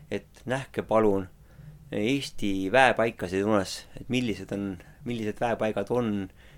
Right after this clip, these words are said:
ja miks, mis teeb neist väepaiga ja mis neist on kõige võimsam.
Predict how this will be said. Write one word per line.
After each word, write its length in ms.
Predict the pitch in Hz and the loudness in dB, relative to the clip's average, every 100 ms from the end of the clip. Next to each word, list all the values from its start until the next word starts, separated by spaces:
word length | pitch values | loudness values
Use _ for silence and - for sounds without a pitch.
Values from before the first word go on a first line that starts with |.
| - | -12
ja 180 | - 95 | -4 -2
miks, 540 | 98 107 127 - - 127 | 0 -2 -2 -6 -8 -6
mis 180 | 120 | -2
teeb 200 | - 104 | 2 4
neist 200 | 98 - 117 | 2 -2 0
väepaiga 600 | 120 104 104 101 98 98 - - - - - | 2 2 2 0 0 -2 -4 -14 -20 -16 -8
ja 80 | |
mis 160 | 101 - | -6 -6
neist 200 | 98 - | -10 -10
on 80 | 92 | -6
kõige 200 | 127 117 | -2 0
võimsam. 520 | 107 107 101 - 95 | 2 2 0 -2 -4